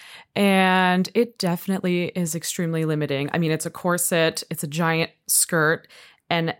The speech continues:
even my arms, I can only move so high above my head. And so you really are confined to this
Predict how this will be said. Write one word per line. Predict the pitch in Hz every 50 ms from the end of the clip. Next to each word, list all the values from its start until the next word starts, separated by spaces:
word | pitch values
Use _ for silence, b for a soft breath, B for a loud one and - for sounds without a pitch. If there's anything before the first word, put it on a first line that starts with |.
| _ _ -
even | 196 208 202 208 190
my | 175 160 - -
arms, | 180 180 175 170 165 156 160
I | 156
can | - 160
only | 156 151 151 151 151
move | 151 147 147 143 143 143 139 135 - - -
so | - - - 180 160 156
high | 139 156 151 143
above | 139 139 147 143 135
my | 143 139 143
head. | 143 147 175 170 143 143
And | 151 151
so | - - - 156 147 147 147 147 143 143 B B B B B B
you | B 175 165
really | 175 180 175 175 165
are | 165 165
confined | - 160 170 151 - - - 180 170 156 139 131 139 147
to | - - - 127
this | - 139 110 - - - - - -